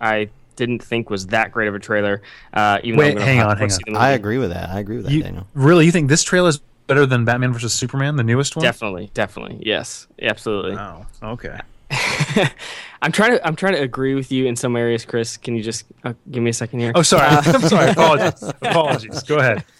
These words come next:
Speaker 1: So, no, I, I, I, yeah, I, everything you guys said is exactly right. The action feels really visceral and real, just like Winter Soldier. Uh, I'm in. The ending fight scene looks incredible. So, yes, I, I think this is, uh, gonna be a fantastic movie, and I think it feels natural,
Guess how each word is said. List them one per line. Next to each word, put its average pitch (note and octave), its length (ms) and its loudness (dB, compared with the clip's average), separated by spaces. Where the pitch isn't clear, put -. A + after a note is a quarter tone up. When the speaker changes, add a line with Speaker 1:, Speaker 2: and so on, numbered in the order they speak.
Speaker 1:
So, F#3+ 460 2
no, E3+ 200 4
I, D3+ 220 0
I, E3+ 300 -2
I, D3+ 120 -2
yeah, D3+ 480 -6
I, C3 120 -6
everything D#3+ 340 -6
you D3 60 -6
guys C#3 160 -2
said B2+ 180 -4
is A#2 120 -6
exactly A#2 340 -4
right. A2+ 180 0
The A#2 120 -2
action A2+ 540 -2
feels A#2 440 -8
really A#2 260 -6
visceral A2+ 400 -2
and A2+ 100 0
real, C3 160 4
just A#2+ 200 -4
like B2 120 -2
Winter A#2 140 0
Soldier. A2+ 440 -2
Uh, A2 320 4
I'm A2+ 220 0
in. D3 460 2
The B2 180 -2
ending C#3 300 0
fight B2+ 240 0
scene A#2+ 260 -2
looks A2 220 -8
incredible. D3 640 2
So, A#2+ 360 0
yes, G#2+ 420 -2
I, G#2+ 280 2
I G#2+ 120 0
think A#2 240 -6
this G#2+ 180 -10
is, G#2+ 260 -12
uh, G#2+ 200 -4
gonna G#2+ 180 -6
be G#2+ 220 -4
a G#2+ 140 -4
fantastic A#2+ 520 -2
movie, A#2 320 2
and G#2 100 -2
I G#2 40 -2
think G#2 180 -6
it A#2+ 100 -12
feels A2 400 -2
natural, A#2+ 760 -2